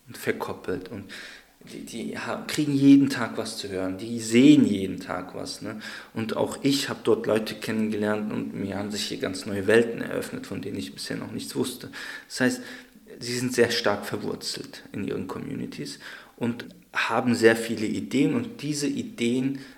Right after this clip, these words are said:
münden in Anträge, die dann im Stadtrat gestellt werden. Dann muss der Stadtrat sich damit befassen. Also, und wenn er beschlossen wird,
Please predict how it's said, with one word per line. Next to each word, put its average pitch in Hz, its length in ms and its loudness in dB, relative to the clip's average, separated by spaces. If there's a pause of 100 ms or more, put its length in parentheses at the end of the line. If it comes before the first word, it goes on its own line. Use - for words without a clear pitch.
(120)
münden 131 460 4
in 104 220 -2
Anträge, 139 720 4
die 127 180 -2
dann 120 240 2
im 110 140 -6
Stadtrat 110 640 -6
gestellt 101 540 -4
werden. 104 280 -10 (420)
Dann 101 240 -6
muss 139 300 2
der 151 100 0
Stadtrat 110 560 -6
sich - 140 -10
damit - 260 -10
befassen. - 560 -14 (420)
Also, - 280 -14 (400)
und 107 240 -6 (120)
wenn 104 140 0
er 104 80 2
beschlossen 104 640 -2
wird, 160 280 -2